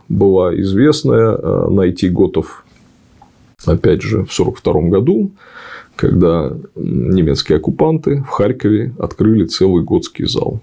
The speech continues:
куда они свезли все находки, какие только могли.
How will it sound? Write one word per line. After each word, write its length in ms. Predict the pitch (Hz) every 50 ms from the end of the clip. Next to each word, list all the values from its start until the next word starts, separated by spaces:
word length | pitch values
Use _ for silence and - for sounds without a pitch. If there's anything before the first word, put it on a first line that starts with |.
| - _
куда 260 | - - - 85 85
они 200 | 82 82 - -
свезли 640 | - - - 95 90 87 90 101 85 85 - - - - - - - - - -
все 280 | _ - - - 214 202
находки, 720 | 165 156 123 - - - - - - - - - 110 - -
какие 320 | - - 107 - - -
только 240 | - 90 82 - 92
могли. 520 | 85 85 92 98 107 123 147 175 185 170